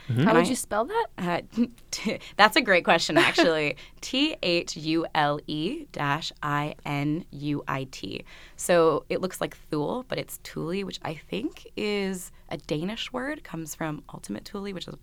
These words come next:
Speaker 3: place in Greenland. Um, you probably see, like, on trucks, they have, like, Thule, like, cabs on the top.
Speaker 2: Ah.
Speaker 3: Yeah. So, <laughs> um, so that's
Speaker 1: Okay.
Speaker 3: where that comes from. Uh, but I specifically work in the Western Canadian Arctic with the Inuvialuit, who are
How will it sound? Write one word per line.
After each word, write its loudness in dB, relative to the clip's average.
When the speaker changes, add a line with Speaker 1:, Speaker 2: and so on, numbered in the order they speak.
Speaker 3:
place -10
in -6
Greenland. -8
Um, -2
you -6
probably 4
see, 0
like, -2
on -4
trucks, -10
they -10
have, -8
like, -14
Thule, -4
like, -10
cabs -4
on 0
the 0
top. 4
Speaker 2:
Ah. -2
Speaker 3:
Yeah. -2
So, 8
<laughs> 6
um, 6
so 0
that's 10
Speaker 1:
Okay. 6
Speaker 3:
where 4
that 8
comes 0
from. -2
Uh, 0
but 4
I 6
specifically 0
work -2
in -2
the 0
Western 0
Canadian -4
Arctic -10
with -4
the -8
Inuvialuit, -4
who -8
are 0